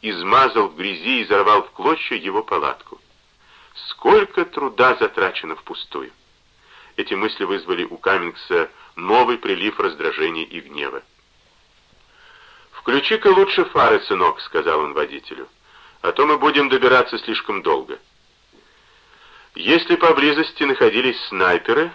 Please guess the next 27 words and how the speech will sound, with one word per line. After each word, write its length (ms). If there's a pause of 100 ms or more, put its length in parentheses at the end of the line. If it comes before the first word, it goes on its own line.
(160)
ехать 480
с 100
зажжёнными 680
фарами 460
было 260
всё 180
равно, 280
что 220
идти 240
с 80
горящей 520
свечой 420
через 320
лес, 300
полный 400
разбойников. 680 (1160)
Генерал 440
почувствовал 560
приятное 560
напряжение 680
нервов, 560 (460)
опасность 580
всегда 320
действовала 520
на 80
него 280
так, 380